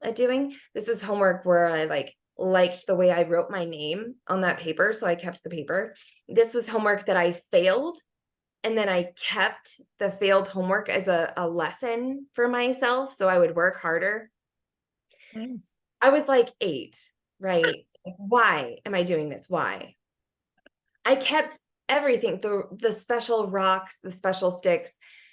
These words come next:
Speaker 1: My room was such a disaster that so often my mom would tell my big sister,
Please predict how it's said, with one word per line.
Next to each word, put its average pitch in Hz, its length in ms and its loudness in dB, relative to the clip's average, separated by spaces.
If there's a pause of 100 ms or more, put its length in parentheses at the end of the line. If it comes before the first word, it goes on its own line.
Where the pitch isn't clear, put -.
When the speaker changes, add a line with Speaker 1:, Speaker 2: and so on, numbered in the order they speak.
(440)
Speaker 1:
My 220 200 0
room 233 280 2
was 185 180 0
such 226 200 -4
a 196 60 -12
disaster 180 720 -2
that 160 240 -6 (260)
so 208 380 0
often 180 420 0
my 165 160 0
mom 170 400 -4
would 147 380 -4
tell 165 420 -4
my 147 260 -6
big 156 260 -2
sister, 151 680 -2